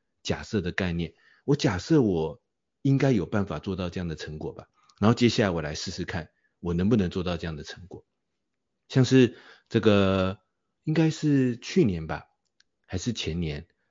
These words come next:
有一本这个管理顾问的这个书，然后呢，他就说他，他是顾问公司，然后帮很多企业去进行这种企业的各种顾问分析，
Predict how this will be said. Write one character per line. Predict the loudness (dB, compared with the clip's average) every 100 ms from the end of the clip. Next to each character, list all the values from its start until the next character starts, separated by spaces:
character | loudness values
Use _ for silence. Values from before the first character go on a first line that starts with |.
| _
有 | 2 4
一 |
本 | 6 4 2
这 | 0
个 | 2 2 2 0 -2 -8 _ _ _ _ _ _ _
管 | -2 0 2
理 | 2 -2 -8 _ _
顾 | 0 2
问 | 2 0
的 | -4 -6
这 | -6
个 | -6 -6 -6
书， | -6 -2 -2 -4 _ _ _ -8
然 | 0
后 | 2
呢， | 4 2 -2 -12 _ _ _ _ _ _
他 | 4
就 | 8 6 4 _ _ _ _ _ _ _ _ _ -2
说 | 4 4
他， | 4 0 -2 _ _ -10
他 | -4
是 | -2
顾 | 0 6
问 | 6 6
公 | 4 2
司， | 2 0 -2 -4
然 | -4
后 | 0
帮 | 0
很 | 2
多 | 0
企 | -2 -2 2
业 | 2
去 | 2 -2
进 | 0 0 0
行 | -2 -6
这 | -4 -4
种 | -4 -6
企 | -6 -4 0 2
业 | 2
的 | 0 -4 -4 -10 _ _ _ -6
各 | -4
种 | -4 -2
顾 | 0 2
问 | 2 0
分 | -4 -4
析， | -4 -6 -6